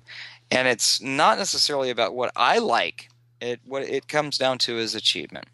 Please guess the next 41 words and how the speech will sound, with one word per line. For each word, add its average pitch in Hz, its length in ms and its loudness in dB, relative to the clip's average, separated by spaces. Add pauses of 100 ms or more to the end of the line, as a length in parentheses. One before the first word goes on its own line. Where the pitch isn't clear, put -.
You - 160 -14
know, 104 180 -8
again, 101 380 -2 (480)
I'm 117 160 0
representing 110 460 2
the 95 60 -4
press, 139 500 4 (260)
and 110 120 -2
obviously 110 560 4
we 110 220 -6
want 107 480 -2
readers 110 480 2
happy, 117 480 2 (640)
and 110 300 -4
we 110 80 -12
wanna 113 260 -6
give 113 160 -4
them 110 200 -8
their 107 140 -4
best 104 300 2
bang 107 160 0
for - 140 -12
their 104 120 -4
buck, 127 500 2 (440)
and 110 160 -4
we 110 100 -4
definitely 113 400 2
wanna 110 160 -2
make 107 200 2
sure, 107 560 2
you 117 100 -10
know, 104 160 -4
that 104 160 -12
they, 104 340 -2 (280)
in - 140 -2
some 123 280 4
way, 110 480 4
um, 107 480 0 (640)
you 160 120 -2
know, 123 220 -2 (600)
again, 123 420 2